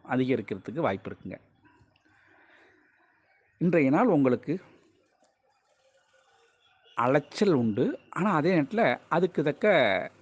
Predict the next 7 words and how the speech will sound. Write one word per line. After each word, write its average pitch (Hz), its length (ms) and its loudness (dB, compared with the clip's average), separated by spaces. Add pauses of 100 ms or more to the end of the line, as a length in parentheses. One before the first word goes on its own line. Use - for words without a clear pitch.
(600)
பணமும் 151 380 2
கிடைக்கும். - 420 -6 (2250)
அவிட்ட 277 340 2
நட்சத்திரத்துல 156 440 -2
பிறந்தவங்க 120 760 0 (200)
இன்றைய 135 340 2
நாள் 117 300 -2